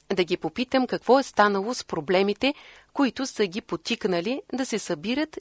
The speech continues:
и да се молят. Боби. О, вече съм забравила за тогавашните ни проблеми. Получи се пълно преобразяване на хора, на ситуации.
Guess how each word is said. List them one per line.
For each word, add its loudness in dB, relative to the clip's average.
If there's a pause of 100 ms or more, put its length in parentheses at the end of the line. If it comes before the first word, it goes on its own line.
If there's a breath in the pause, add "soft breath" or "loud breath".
и 0
да -4
се -2
молят. -2 (1000)
Боби. 2 (1000 loud breath)
О, 8
вече 2
съм 0
забравила 4
за -2
тогавашните 2
ни 0
проблеми. 0 (640 loud breath)
Получи 4
се 0
пълно 6
преобразяване 6
на 0
хора, 6 (140)
на 2
ситуации. 4